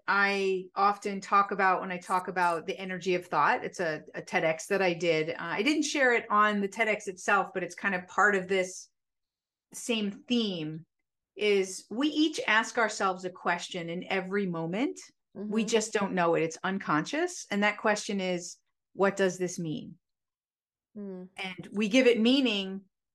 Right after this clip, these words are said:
Speaker 1: as we go about in our circumstances, in our lives, based on our experiences and,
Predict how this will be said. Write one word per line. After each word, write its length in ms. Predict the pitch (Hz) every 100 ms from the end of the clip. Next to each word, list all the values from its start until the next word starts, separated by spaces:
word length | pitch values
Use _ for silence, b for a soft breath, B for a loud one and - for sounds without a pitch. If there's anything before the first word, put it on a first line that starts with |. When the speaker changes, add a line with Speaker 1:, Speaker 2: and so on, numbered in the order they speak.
| _
Speaker 1:
as 560 | 196 208 202 196 - -
we 120 | 214 196
go 180 | 208
about 420 | 196 185 196 196 196
in 140 | 190
our 240 | 180 170
circumstances, 920 | 175 214 202 208 202 196 185 196 180 -
in 200 | 190 180
our 140 | 170
lives, 440 | 165 170 170 165
based 300 | - 170 165
on 80 | 180
our 140 | 165 156
experiences 880 | - 185 170 170 165 170 165 156
and, 280 | 165 151 156